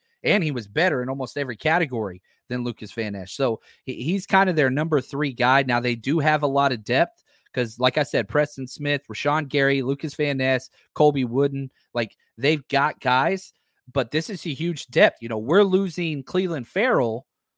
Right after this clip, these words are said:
They just lost one of theirs, too. And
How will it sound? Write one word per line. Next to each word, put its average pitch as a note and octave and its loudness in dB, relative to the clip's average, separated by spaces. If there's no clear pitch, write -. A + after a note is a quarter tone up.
They C#3 2
just F3 -4
lost D#3 0
one D#3+ -2
of B2+ -6
theirs, C#3 -2
too. B2 -4
And C3+ 2